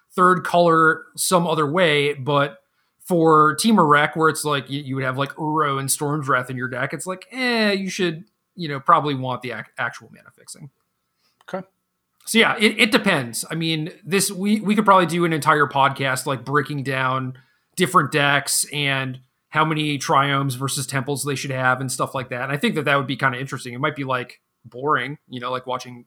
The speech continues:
Speaker 1: paint dry or whatever, but
Speaker 2: It would be
Speaker 1: it would
Speaker 2: our least le-, listened to episode of all time, but the people who appreciate it would really appreciate it.
Speaker 1: Yeah, there'd be, like, ten people that are just like, "Yo, this is the best of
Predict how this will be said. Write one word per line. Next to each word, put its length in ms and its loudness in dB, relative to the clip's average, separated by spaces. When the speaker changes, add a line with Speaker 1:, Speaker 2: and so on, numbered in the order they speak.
Speaker 1:
paint 200 -14
dry 220 -4
or 120 -4
whatever, 340 -6
but 320 -8
Speaker 2:
It 80 2
would 240 0
be 260 6
Speaker 1:
it 40 0
would 60 0
Speaker 2:
our 260 4
least 440 2
le-, 300 2
listened 300 0
to 100 2
episode 300 0
of 80 -6
all 140 2
time, 340 -2
but 140 -4
the 60 -10
people 280 0
who 80 0
appreciate 520 2
it 380 -6
would 180 -8
really 380 0
appreciate 500 -12
it. 80 -20
Speaker 1:
Yeah, 240 0
there'd 160 0
be, 80 -2
like, 160 2
ten 180 -4
people 260 -6
that 100 -2
are 80 -6
just 180 -10
like, 180 -6
"Yo, 200 -8
this 240 -10
is 100 -12
the 80 -10
best 320 -12
of 140 -20